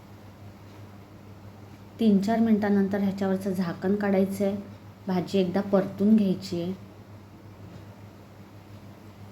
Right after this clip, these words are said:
आता ह्याच्यावर आपल्याला परत झाकण ठेवायचं आहे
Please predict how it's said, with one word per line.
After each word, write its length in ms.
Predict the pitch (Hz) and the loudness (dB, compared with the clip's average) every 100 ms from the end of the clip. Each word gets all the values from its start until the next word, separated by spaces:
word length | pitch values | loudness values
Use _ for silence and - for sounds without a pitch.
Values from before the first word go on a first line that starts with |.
| 101 101 101 104 101 101 101 101 101 101 101 101 101 101 - - - - - - - | -20 -20 -20 -20 -20 -20 -20 -20 -20 -20 -20 -20 -20 -20 -20 -20 -20 -20 -20 -20 -12
आता 180 | 175 - | -10 -2
ह्याच्यावर 340 | 190 190 196 196 | 0 2 2 2
आपल्याला 320 | 190 196 202 | 0 0 0
परत 380 | 202 185 185 196 | 0 2 2 2
झाकण 360 | 190 - 196 | -2 0 0
ठेवायचं 440 | 196 196 196 196 | 2 2 0 0
आहे 120 | 214 | 0